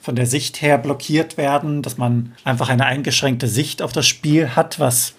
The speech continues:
natürlich bei fliegenden Gegnern oder Ähnlichem recht problematisch ist, da man sie wirklich erst im letzten Moment kommen sieht, je nachdem,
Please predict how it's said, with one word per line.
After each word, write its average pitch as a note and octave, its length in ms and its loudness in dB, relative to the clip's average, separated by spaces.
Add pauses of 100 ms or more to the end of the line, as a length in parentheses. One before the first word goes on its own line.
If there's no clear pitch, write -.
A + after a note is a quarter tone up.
(220)
natürlich C#3 440 0
bei B2+ 380 4
fliegenden B2+ 500 -2
Gegnern C#3+ 460 0
oder C3+ 220 0
Ähnlichem C#3 600 0
recht B2+ 420 -4
problematisch B2 680 0
ist, D#3+ 260 0
da C#3 40 2
man B2 140 2
sie A#2 140 0
wirklich B2 260 -2
erst B2+ 240 -2
im A2+ 80 2
letzten A#2+ 300 -2
Moment A#2+ 480 -2 (140)
kommen C#3+ 340 0
sieht, D3+ 380 -4
je B2+ 100 -2
nachdem, B2 640 0